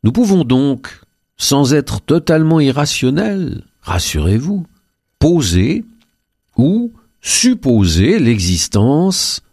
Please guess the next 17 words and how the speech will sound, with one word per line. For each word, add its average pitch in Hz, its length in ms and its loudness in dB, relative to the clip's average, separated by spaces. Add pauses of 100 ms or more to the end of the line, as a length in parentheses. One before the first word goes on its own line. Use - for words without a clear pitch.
(100)
d'un 80 420 2
autre 151 320 0
monde 101 520 2 (540)
que 165 100 2
celui 117 400 0
dont 90 160 2
nous 90 240 2
avons 110 240 0
l'expérience 92 720 0
quotidienne. 80 720 -4 (1500)
Un 85 180 2
monde 165 600 2 (300)
invisible. 156 800 0 (1500)
Tout 139 260 2
au 98 60 4
moins 185 500 2 (240)
invisible 135 1120 2